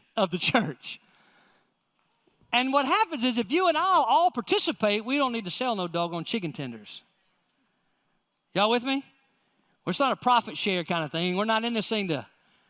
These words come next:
uh, we, he's already given us the resources. The problem is most of us have it buried in a jar. Save for our vacation and for our, you know, and we're just not investing in the kingdom whatsoever.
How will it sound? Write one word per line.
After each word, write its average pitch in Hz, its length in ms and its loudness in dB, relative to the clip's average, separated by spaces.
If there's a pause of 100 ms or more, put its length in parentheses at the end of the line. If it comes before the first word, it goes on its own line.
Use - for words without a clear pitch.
(360)
uh, 143 320 -6
we, 247 360 0
he's 247 280 0
already 311 260 0
given 339 300 0
us 277 140 -4
the 208 80 -6
resources. 208 480 -2
The 196 80 -8
problem 302 320 -2
is 185 100 -8
most 254 240 -2
of 240 100 -4
us 214 100 -8
have 208 120 -2
it 180 100 -10
buried 160 220 -2
in 180 60 -4
a 196 60 -6
jar. 196 380 -4 (1400)
Save 202 320 -2
for 214 100 -2
our 208 100 0
vacation 208 600 -6
and 127 160 -16
for 160 180 -6
our, 160 300 -4 (100)
you 190 100 -6
know, 147 240 -6 (240)
and 151 160 -8
we're 160 100 -6
just 170 180 -6
not 190 160 -4
investing 170 420 -8
in 160 80 -6
the 151 80 -10
kingdom 208 320 -8
whatsoever. 160 640 -10